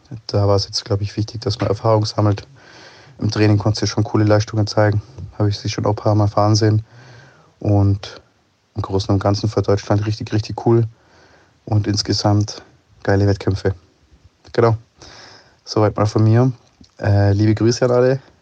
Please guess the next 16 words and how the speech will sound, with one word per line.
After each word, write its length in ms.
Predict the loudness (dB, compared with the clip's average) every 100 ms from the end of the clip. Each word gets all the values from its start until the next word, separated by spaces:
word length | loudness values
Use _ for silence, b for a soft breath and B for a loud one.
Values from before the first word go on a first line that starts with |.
| _ _ _ _ _ _
Und, 500 | 0 2 2 0 0
äh, 300 | 0 0 0 -4 _
ja, 160 | -2 -2 -6 _ B B B B
ich 160 | -4 0
schaue, 140 | 2
dass 120 | 2
ich 60 | 2
mich 160 | 2
warm 160 | 2 2
anziehe 420 | 2 0 0 -2 -2
und 160 | -4
ein 240 | -2 -2 -2
cooles 280 | -2 -2 -2
Trainingslager 560 | 0 0 0 -2 0
habe. 140 | -2 -4 -10 _ _ B B B
Servus. 560 | -8 0 2 2 2